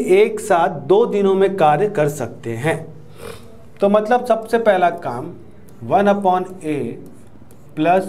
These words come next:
one upon B plus one upon C, ये कितना होगा? ये होगा एक बट्टे दो। Clear हुआ? यदि ए अकेला छः दिनों में और B अकेला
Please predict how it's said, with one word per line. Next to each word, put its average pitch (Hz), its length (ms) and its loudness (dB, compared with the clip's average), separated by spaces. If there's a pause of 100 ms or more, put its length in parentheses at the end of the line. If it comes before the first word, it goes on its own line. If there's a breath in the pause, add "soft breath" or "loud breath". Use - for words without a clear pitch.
(320)
one 165 180 -2
upon 165 480 -2
B 143 160 -8 (1200)
plus 190 300 0 (340)
one 143 200 -4
upon 135 380 -10
C, - 240 -20 (1200)
ये 139 200 -4
कितना 151 340 -4
होगा? 147 400 -6 (320)
ये 135 160 -6
होगा 131 300 -8 (200)
एक 107 160 -14 (120)
बट्टे 107 260 -16
दो। - 1200 -20
Clear 123 240 -4
हुआ? 127 220 -6 (960 loud breath)
यदि 214 280 4 (180)
ए 233 80 8 (100)
अकेला 226 480 4
छः 190 400 2
दिनों 156 240 0
में 175 160 4
और 175 300 2
B 180 220 2
अकेला 170 380 2